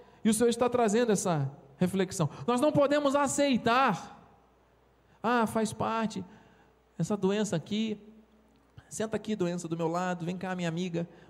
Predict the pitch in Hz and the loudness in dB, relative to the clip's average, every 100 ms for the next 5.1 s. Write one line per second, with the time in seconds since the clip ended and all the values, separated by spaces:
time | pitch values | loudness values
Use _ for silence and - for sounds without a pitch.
0 | - 151 151 165 160 156 180 175 - 185 | -10 -6 -6 -6 -6 -6 -6 -6 -6 -8
1 | - - 160 170 175 - 190 214 220 190 | -14 -12 -8 -8 -10 -8 -4 -2 -2 0
2 | 180 156 - - - 208 233 226 220 214 | -2 -2 -6 -20 -10 -6 -2 -2 -2 -4
3 | 214 202 233 233 214 220 214 202 202 202 | -2 -2 -2 -2 -2 -2 -2 -2 -2 -2
4 | 196 190 180 190 175 185 180 175 175 175 | -4 -4 -4 -6 -2 0 0 0 -4 -2
5 | 180 | -2